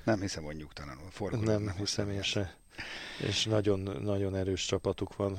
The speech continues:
Speaker 2: úgyhogy, ö, így, hogy a Vilcsából, vagy a Bukarestből kiestek a, a
Speaker 1: A jobb
Speaker 2: Kurtovics meg a
Speaker 1: átlövők, igen.
Speaker 2: Neagu,
Speaker 1: Vagy egy
Speaker 2: Őszintén
Speaker 1: egyik jobb
Speaker 2: szóval nem nagyon
Speaker 1: alternatíva, igen.
Speaker 2: látom, hogy
Speaker 1: Á.
Speaker 2: melyik csapat tudja őket
Speaker 1: Hát,
Speaker 2: megszorítani.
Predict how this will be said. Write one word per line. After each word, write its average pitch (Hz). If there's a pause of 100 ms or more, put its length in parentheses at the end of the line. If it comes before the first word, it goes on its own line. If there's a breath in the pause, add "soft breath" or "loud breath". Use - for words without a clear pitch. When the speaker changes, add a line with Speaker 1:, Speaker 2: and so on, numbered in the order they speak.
Speaker 2:
úgyhogy, 92 (920 soft breath)
ö, 98 (460)
így, 107
hogy 107
a 101
Vilcsából, 104 (140)
vagy 104
a 95 (520)
Bukarestből 104
kiestek 101
a, 104
a 95
Speaker 1:
A - (640 loud breath)
jobb 104
Speaker 2:
Kurtovics 104
meg 101
a 101
Speaker 1:
átlövők, -
igen. 101
Speaker 2:
Neagu, 110 (260)
Speaker 1:
Vagy 95
egy 98
Speaker 2:
Őszintén 113
Speaker 1:
egyik 117
jobb 117
Speaker 2:
szóval 113
nem 113
nagyon 104
Speaker 1:
alternatíva, 104
igen. 107
Speaker 2:
látom, 104
hogy 104
Speaker 1:
Á. 92
Speaker 2:
melyik 98
csapat 104
tudja 101
őket 101 (720 loud breath)
Speaker 1:
Hát, -
Speaker 2:
megszorítani. 104